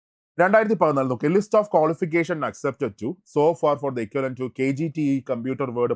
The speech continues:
processing for selection of post of എൽ ഡി typist in various department. വേർഡ് പ്രോസസ്സിംഗിന് ഇക്വലൻസി ഉള്ള ക്വാളിഫിക്കേഷൻ ആണ് ഇനി പറയാൻ പോകുന്നത്. ഇവിടെ നോക്കിയേ,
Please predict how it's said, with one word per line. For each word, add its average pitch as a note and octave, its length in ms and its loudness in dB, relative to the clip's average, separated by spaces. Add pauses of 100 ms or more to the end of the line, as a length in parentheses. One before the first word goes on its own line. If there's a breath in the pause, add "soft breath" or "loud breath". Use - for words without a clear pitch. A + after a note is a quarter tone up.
processing A#2 460 -6
for B2 100 -4 (120)
selection A#2 400 -8
of A2+ 40 -14 (120)
post G2+ 280 -10
of G#3+ 60 0 (460 soft breath)
എൽ E3+ 100 2 (100)
ഡി G#3 80 2 (120)
typist A#2+ 420 -2
in A2+ 60 -8 (100)
various A2+ 340 -8
department. G2 420 -14 (460)
വേർഡ് A3 240 4
പ്രോസസ്സിംഗിന് E3+ 560 -2 (120)
ഇക്വലൻസി D3 520 -4
ഉള്ള B2 200 -4
ക്വാളിഫിക്കേഷൻ A2+ 640 -6
ആണ് G2 120 -12
ഇനി A2+ 160 -12
പറയാൻ G#2+ 320 -4
പോകുന്നത്. G2 320 -12
ഇവിടെ F#3+ 220 2
നോക്കിയേ, C3 240 -4